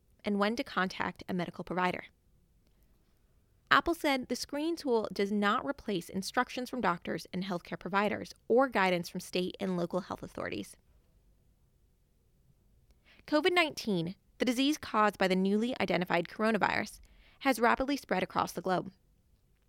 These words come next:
The World Health Organization declared the outbreak a pandemic on March eleventh, saying it expected to see the number of cases and deaths continue climbing. The U S now has more reported coronavirus cases than any country in the world,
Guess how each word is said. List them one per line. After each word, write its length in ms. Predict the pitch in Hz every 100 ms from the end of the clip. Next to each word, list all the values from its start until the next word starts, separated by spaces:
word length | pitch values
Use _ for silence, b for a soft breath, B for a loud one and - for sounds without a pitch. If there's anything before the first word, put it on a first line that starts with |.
| -
The 80 | 240
World 240 | 269 349
Health 200 | 339 180
Organization 800 | - 208 196 180 170 - 190 190 _
declared 460 | 220 - 254 233 269
the 120 | -
outbreak 300 | 190 - -
a 80 | 190
pandemic 460 | 190 175 175 175 -
on 120 | 175
March 280 | 165 - - -
eleventh, 400 | 196 190 - - _ b b b -
saying 360 | - 214 202
it 100 | 202
expected 420 | 214 - 240 294
to 60 | 269
see 220 | - 196
the 100 | 185
number 240 | 185 214 262
of 100 | -
cases 460 | - 165 156 160 -
and 140 | 196 180
deaths 300 | - - - -
continue 360 | 196 - 190
climbing. 440 | 190 - 165 - 190 _ _ _ _ _ _ _ _ _ _ _ _ _ _ b b
The 80 | 233
U 160 | 247 294
S 180 | 277 -
now 180 | 208 214
has 220 | 220 190
more 260 | 190 196 226
reported 400 | 269 - 196 175
coronavirus 560 | - 175 175 170 170
cases 460 | - 170 - 226 - b b b
than 160 | 202 202
any 220 | - 208
country 400 | 226 202 180 175
in 60 | -
the 80 | 165
world, 360 | 170 123 -